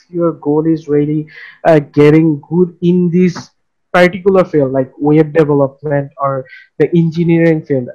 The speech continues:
I would suggest you to leave our countries, like, uh, Bangladesh, Pakistan, or India. They are not able to go that beyond level.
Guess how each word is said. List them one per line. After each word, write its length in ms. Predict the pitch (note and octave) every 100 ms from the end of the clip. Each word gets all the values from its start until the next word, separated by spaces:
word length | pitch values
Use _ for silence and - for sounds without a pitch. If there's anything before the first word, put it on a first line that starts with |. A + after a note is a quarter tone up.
| -
I 80 | D3
would 160 | D#3+
suggest 420 | D#3+ D3+ D#3+ D#3+ D#3+
you 140 | D3+
to 80 | D#3 D3 D3
leave 240 | E3+ D#3 E3 - _ D3
our 200 | D#3 E3
countries, 520 | D#3+ D3 D3 C3 B2
like, 220 | C#3 C3+ - - - - D3+
uh, 420 | C#3 C3+ C3+ C3
Bangladesh, 760 | B2+ C#3+ D3+ D3 D3 D3 C#3+ _ -
Pakistan, 540 | C#3+ C#3+ D#3 D3 C#3 C#3+
or 220 | C#3 C3+
India. 440 | D#3 D3+ C#3+ B2+ A#2+
They 180 | C#3+ C#3+
are 200 | D#3+ D#3
not 340 | D3 D#3 D#3+ _ _ -
able 420 | D3+ D#3 F3 E3+ D#3+
to 340 | F3+ F3 E3+ _ -
go 200 | E3 F3
that 280 | E3+ D#3 C#3
beyond 380 | D#3 D#3+ C#3+
level. 360 | C3+ C3+ C3+